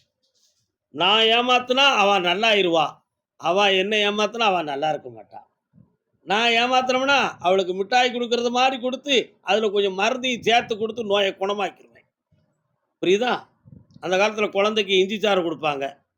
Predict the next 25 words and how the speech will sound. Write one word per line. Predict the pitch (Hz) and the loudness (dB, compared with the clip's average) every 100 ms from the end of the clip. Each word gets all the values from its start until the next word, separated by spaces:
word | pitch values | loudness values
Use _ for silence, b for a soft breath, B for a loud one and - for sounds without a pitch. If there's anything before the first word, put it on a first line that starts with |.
| _ _ | _ _
சும்மாவா | _ 180 202 208 196 | _ -4 0 2 2
கொடுத்தாங்க? | 190 190 208 240 196 _ _ - - _ | 0 0 0 -2 -8 _ _ -20 -20 _
அப்படி | 139 143 | -10 -8
கொஞ்சம் | 139 147 139 | -6 -6 -2
தேனை | 156 165 160 | 0 0 -2
விட்டு | 156 156 101 - _ _ _ _ _ _ | -6 -8 -10 -10 _ _ _ _ _ _
ஒரு | 135 147 | -6 -6
கலக்கு | 151 160 170 160 | -4 -4 -4 -4
கலக்கி | 170 190 196 254 196 - _ _ _ _ _ _ _ - | 0 0 -2 -4 -4 -6 _ _ _ _ _ _ _ -2
முதல்ல | 202 233 208 | 0 2 0
தேனை | - 208 208 | 0 0 2
நாக்கில் | 180 185 185 | 0 0 0
வச்சிருவாங்க. | 160 143 135 120 107 _ _ | -4 -4 -8 -8 -14 _ _
இனிக்கி | - 208 247 - - _ | -4 -2 -4 -10 -20 _
அம்மா | - 185 208 | -12 -4 -2
தந்துட்டான், | 185 165 185 185 113 _ _ _ _ _ | -2 -4 -4 -6 -10 _ _ _ _ _
ரெண்டாவது | |
தடவை | 160 180 208 196 | -2 0 0 2
இஞ்சி | 190 180 | 2 0
கொட | 175 190 | 0 2
கொடன்னு | 185 190 165 | 2 2 0
போக | 180 | 0
போகுதுன்னு | 170 175 | 0 -2
எவனுக்கு | 165 196 170 | 0 -2 -4
தெரியும்? | 156 180 196 147 | -4 -4 -4 -8